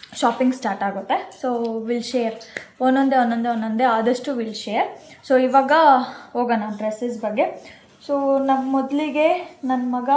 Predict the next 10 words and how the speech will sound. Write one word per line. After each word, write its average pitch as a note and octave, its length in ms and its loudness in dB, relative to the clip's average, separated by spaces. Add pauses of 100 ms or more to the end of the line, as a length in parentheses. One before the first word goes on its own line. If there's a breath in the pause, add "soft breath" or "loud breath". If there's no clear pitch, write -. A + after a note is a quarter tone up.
ಮತ್ತು C#4 220 -2
ನನ್ನ A3+ 340 -2
ಮಗಳು A3+ 240 -4
ಹಾಕ್ಕೊಂಡಿದ್ದಿದ್ದು A3+ 640 -4
ಕಾಂಬೋ A3 420 2
ಡ್ರೆಸ್ A3+ 400 -6
ತುಂಬ B3 260 -2 (120)
ಜನ A3 160 -2 (140)
ಕೇಳ್ತಾ G3+ 360 -6
ಇದ್ರಿ. B3+ 260 -4